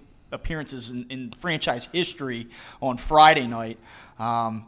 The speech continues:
and, and so maybe this thing is trending in the, in the right direction. Austin Davis gave you, like we talked about earlier, a very nice performance yesterday. There are some positives that we're starting to see just after a, a terrible six, seven week stretch by the, by that group. Um,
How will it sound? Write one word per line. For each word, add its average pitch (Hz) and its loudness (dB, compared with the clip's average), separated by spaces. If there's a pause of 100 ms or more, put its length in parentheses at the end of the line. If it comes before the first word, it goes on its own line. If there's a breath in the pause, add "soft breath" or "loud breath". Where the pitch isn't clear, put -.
and, 143 -4
and 143 -6
so 165 4
maybe 151 2
this 147 -4
thing 151 -4
is 139 -6
trending 147 -2
in 139 -2
the, 135 -4
in 160 -6
the 139 -4
right 135 -2
direction. 139 -2
Austin 139 -2
Davis 139 0
gave 139 -2
you, 123 -4
like 135 -8
we 127 -10
talked 135 -2
about 127 0
earlier, 139 0
a 120 -4
very 143 0
nice 139 -2
performance 135 -6
yesterday. 135 0 (320 loud breath)
There 170 6
are 175 10
some 160 0
positives 156 2
that 143 -2
we're 143 -6
starting 147 2
to - -8
see 160 -2
just 131 -6
after 139 -2
a, 123 -2 (340 loud breath)
a 139 -2
terrible 160 4 (300)
six, - -4
seven 147 4
week 139 -2
stretch 151 0
by 131 2
the, 127 -4
by 127 -2
that 131 0
group. 135 -2
Um, 117 -4